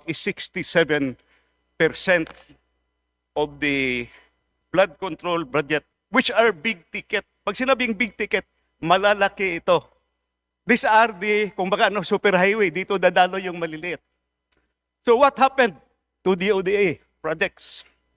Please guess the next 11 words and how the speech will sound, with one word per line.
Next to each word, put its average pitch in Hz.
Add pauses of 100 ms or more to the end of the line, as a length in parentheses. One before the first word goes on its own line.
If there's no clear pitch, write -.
(840)
It's 202
very 277
simple. 247
Tingnan 269
nyo 262
lang. 156 (560)
Nawala 220
yung 226
big 196
ticket 226
projects 185